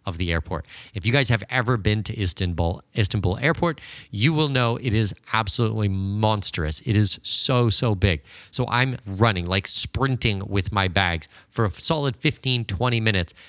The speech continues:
to get to my gate there. And I get on board just in time. Now, at this point, I still haven't slept. I haven't eaten anything 'cause I missed the business class lounge,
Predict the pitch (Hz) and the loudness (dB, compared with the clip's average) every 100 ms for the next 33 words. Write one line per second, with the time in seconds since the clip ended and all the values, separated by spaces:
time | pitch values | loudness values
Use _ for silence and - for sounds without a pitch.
0 | - 117 117 113 107 104 92 101 87 - | -4 0 2 0 0 -2 0 0 -2 -2
1 | 80 - - - - - 95 98 127 123 | -4 -4 -14 -18 -14 -4 0 2 2 2
2 | 110 117 107 - - 98 - 135 143 - | 2 2 0 -6 -20 -4 0 2 2 0
3 | - 131 110 - 104 82 78 - - - | -4 -2 -2 0 0 0 -4 -12 -20 -20
4 | - 95 110 123 - 151 - 135 123 131 | -2 0 2 0 0 -2 0 0 0 -2
5 | - _ 117 - 160 147 147 143 - 120 | -14 _ -4 0 2 2 0 -2 0 0
6 | 104 - - 87 135 147 139 147 143 117 | 0 -4 -6 0 0 0 -2 -2 2 2
7 | 117 113 110 101 95 104 - 95 98 - | 2 0 -2 0 2 2 0 0 -2 0
8 | 95 - - 87 - 117 95 87 | -2 -2 -2 -2 0 2 2 0